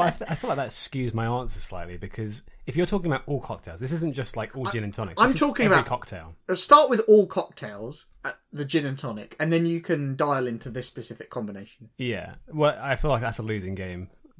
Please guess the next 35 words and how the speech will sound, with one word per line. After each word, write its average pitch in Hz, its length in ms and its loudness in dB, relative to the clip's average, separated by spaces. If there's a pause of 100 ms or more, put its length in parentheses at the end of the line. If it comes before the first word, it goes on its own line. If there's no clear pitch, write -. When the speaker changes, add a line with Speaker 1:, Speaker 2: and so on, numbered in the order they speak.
Speaker 1:
really, 95 380 -6 (120)
j-, 135 180 -2
just 120 340 -4
because, 101 540 -6 (460)
like, - 360 -4 (500)
cocktails 120 600 -6
have - 180 -12
such - 180 -10
a 104 40 -8
high 110 260 -4
ceiling 98 420 -6
for 101 120 -10
what 98 140 -8
they 90 120 -14
can 90 160 -14
be, 90 180 -8
right? 87 140 -12
You 104 60 -14
can 107 120 -10
put 127 120 -6
everything 127 360 -4
Speaker 2:
Yeah. 92 60 -6
Speaker 1:
in 90 40 -10
a 95 40 -12
cocktail. 101 360 -10 (480)
I 151 120 0
went 151 280 -2
to, 117 360 -4
where 131 100 -6
did 139 100 -4
we 107 80 -6
go? 87 200 -10
Somewhere 135 320 -2
in 117 120 -2
Wales, 92 460 -6